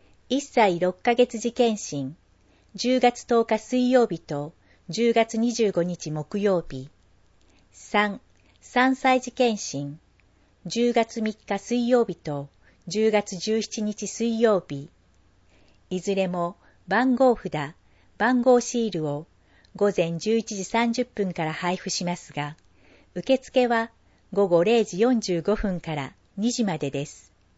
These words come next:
なお、番号札、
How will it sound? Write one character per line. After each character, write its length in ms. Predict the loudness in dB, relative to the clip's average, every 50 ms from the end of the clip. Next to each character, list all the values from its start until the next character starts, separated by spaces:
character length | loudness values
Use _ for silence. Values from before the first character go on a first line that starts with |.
| _ _ _ _ _ _ _ _ _ _ _ _ _ _ _ _ -4
な 240 | 0 2 4 4 2
お、 140 | 0 -2 -6 _ _ _ _ _ -4
番 300 | 2 4 4 4 6 4
号 240 | 4 4 4 4 4
札、 400 | 2 0 -2 -2 -2 -2 -4 -4